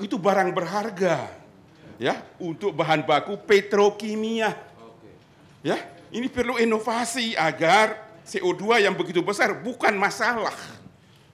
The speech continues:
Speaker 1: Justru ini value added,
Speaker 2: Oke.
Speaker 1: nilai, punya nilai sekarang, gitu loh. Ya,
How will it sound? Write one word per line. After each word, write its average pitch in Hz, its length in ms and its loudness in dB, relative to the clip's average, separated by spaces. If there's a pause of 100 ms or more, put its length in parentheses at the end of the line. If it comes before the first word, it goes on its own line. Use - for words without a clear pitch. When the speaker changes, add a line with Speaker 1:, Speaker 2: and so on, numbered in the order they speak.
Speaker 1:
Justru 214 480 -8
ini 233 240 -8
value 202 320 0
added, 214 320 0
Speaker 2:
Oke. - 160 -20
Speaker 1:
nilai, 214 560 2
punya 175 240 -4
nilai 196 480 2
sekarang, 143 800 -8
gitu 127 240 -12
loh. 90 160 -10 (560)
Ya, - 160 -8